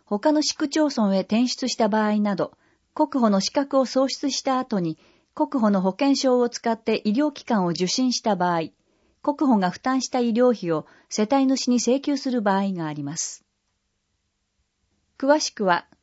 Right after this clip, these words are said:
ウェブ検索、伊達市国保の届け出、または市政田より四月号十ページをご覧ください。新しい保険証を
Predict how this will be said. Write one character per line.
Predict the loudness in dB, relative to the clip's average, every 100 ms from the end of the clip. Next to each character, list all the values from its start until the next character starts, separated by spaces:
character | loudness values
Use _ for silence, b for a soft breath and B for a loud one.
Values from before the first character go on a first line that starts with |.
| _
ウ | 0
ェ | 0
ブ | 2
検 | 0 -2 -2
索、 | -6 -8 -10 -10 _ _ -6
伊 |
達 | -2 0 0
市 | -2 -6 _ -6
国 | -4 0
保 | 0
の | 0
届 | -2 -2 -2 -4
け | -6
出、 | -8 _ _ _ _ _ _
ま | -4
た | 0 0
は | 0
市 | -2 -4
政 | 0 2 2
田 |
よ | 2 2
り | 0
四 | -2
月 | -2 -4 -4
号 | 0 0 0
十 | -6 -6
ペ | -4 -4
ー |
ジ | 0
を | 0
ご | 2
覧 | 0 -2
く | -6
だ | -8
さ | -6 -8
い。 | -8 -14 _ _ _ _ _ _ _ _ _ _ _ _ _ _ _ _ _ _ _ _ _ _ _ -6
新 | -2 0 0 0
し | 0 2
い |
保 | 2 0
険 | 2 2
証 | 4 2 2 4
を | 2 -2